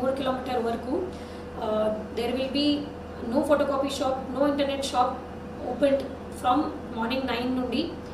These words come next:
ఎగ్జామినేషన్ వన్ వరకు, వన్ పీఎం వరకు no shop will be allowed to remain open. So అన్ని షాప్స్ నుండి నా రిక్వెస్ట్ ఏంటంటే,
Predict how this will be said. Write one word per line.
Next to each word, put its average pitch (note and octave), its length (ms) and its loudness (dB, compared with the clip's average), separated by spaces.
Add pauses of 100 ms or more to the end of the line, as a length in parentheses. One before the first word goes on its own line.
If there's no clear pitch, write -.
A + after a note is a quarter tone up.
(340)
ఎగ్జామినేషన్ C4 800 0
వన్ A#3+ 280 2
వరకు, A#3+ 300 0
వన్ B3 320 0
పీఎం B3 180 -6
వరకు A#3+ 220 0
no C4+ 260 2
shop C#4+ 360 2
will A#3+ 160 -4
be B3+ 120 0
allowed A3+ 240 0
to A3+ 140 -2
remain A3+ 180 0
open. G3+ 320 -4 (640)
So A3+ 200 0
అన్ని C#4 380 0 (220)
షాప్స్ C4+ 340 2
నుండి C4+ 240 0
నా C4+ 120 0
రిక్వెస్ట్ C4+ 320 0
ఏంటంటే, C4+ 240 0